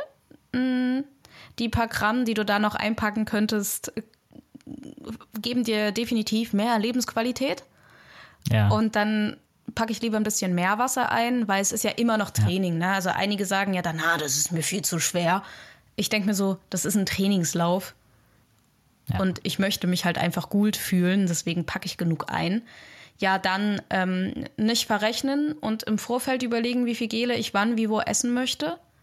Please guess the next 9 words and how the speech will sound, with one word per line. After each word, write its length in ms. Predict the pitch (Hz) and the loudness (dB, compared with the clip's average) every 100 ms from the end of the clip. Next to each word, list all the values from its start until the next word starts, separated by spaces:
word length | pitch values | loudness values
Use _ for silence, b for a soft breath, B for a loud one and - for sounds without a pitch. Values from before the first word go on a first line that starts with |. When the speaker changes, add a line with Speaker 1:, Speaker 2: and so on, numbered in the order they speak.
| b b b b _ | b b b b _
Speaker 1:
Und 360 | 214 220 220 - | 0 2 0 -4
ein 100 | 180 | -2
Backup-Gel 680 | 196 202 - 262 - 269 269 | -2 0 -2 -2 -2 -2 0
einpacken, 680 | 247 262 - 269 262 285 320 b b b b b _ - | 0 -2 0 -4 -2 -2 -4 b b b b b _ -6
weil 720 | 202 202 202 202 196 196 - | 2 4 4 4 4 2 0
Speaker 2:
Mhm. 60 | - | -4
Speaker 1:
das 240 | 208 202 | -2 -2
Gefühl 500 | - 214 226 226 226 | -2 -2 2 2 2
von, 460 | 220 - 202 202 | 0 0 2 2